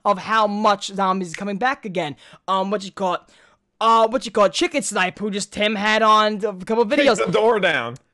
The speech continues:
Speaker 1: Kick the door down. So it's, it, it, it's not like, you know, and when I see those, it never hurts me. However, I just wanted to make that fucking, uh, I
Speaker 2: It's
Speaker 1: wanted to
Speaker 2: because
Speaker 1: make
Speaker 2: you can
Speaker 1: that
Speaker 2: read a hundred, like, really nice comments, and then you can read one that's like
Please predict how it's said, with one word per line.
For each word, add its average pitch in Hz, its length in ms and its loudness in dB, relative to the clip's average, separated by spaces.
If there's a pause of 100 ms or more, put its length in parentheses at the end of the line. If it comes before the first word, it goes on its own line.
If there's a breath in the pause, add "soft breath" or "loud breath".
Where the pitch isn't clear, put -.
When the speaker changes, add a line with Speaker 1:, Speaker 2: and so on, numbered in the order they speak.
(120)
Speaker 1:
Kick 262 160 2
the 311 100 0
door 381 300 6
down. 208 300 2 (160 loud breath)
So 320 260 0
it's, 302 140 -4
it, 285 160 -4
it, 254 120 -12
it's 233 200 -12
not 277 280 2
like, 269 380 2
you 247 160 0
know, 226 220 4 (160)
and 226 120 0
when 226 100 2
I 220 80 2
see 311 220 0
those, 214 280 2
it 202 40 -2
never 196 200 2
hurts 240 260 2
me. 214 80 -6
However, 202 320 2
I 196 80 2
just 208 160 -6
wanted 208 320 0
to 185 80 0
make 185 360 -4
that 180 340 -2
fucking, 185 480 -4
uh, 165 220 2
I 160 120 -4
Speaker 2:
It's 180 100 -4
Speaker 1:
wanted 190 200 0
to 175 80 -2
Speaker 2:
because 170 100 -2
Speaker 1:
make 190 140 0
Speaker 2:
you 277 60 -6
can 190 100 -6
Speaker 1:
that 165 160 0
Speaker 2:
read 196 120 0
a 180 80 4
hundred, 160 560 -2
like, 135 220 0
really 135 300 -2
nice 117 320 -6
comments, 123 640 -12
and 120 100 -10
then 123 120 -8
you 120 80 -8
can 123 120 -12
read 120 220 -8
one 101 480 -8
that's 110 240 -4
like 95 420 -6